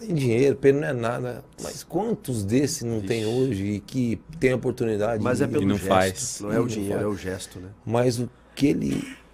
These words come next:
Speaker 1: o que ele fez por mim, praticamente ele, assim, não tem um, um, nem vergonha, nem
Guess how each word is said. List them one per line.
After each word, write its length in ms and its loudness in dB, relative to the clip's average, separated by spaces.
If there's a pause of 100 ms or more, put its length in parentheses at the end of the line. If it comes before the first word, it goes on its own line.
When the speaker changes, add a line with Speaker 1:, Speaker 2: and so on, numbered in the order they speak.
Speaker 1:
o 100 -2
que 140 0
ele 160 2
fez 380 0
por 200 -2
mim, 400 -4 (2250)
praticamente 920 0
ele, 460 0
assim, 260 -8
não 220 -6
tem 220 -4
um, 240 -4 (240)
um, 180 -2
nem 240 -2
vergonha, 560 0
nem 240 -6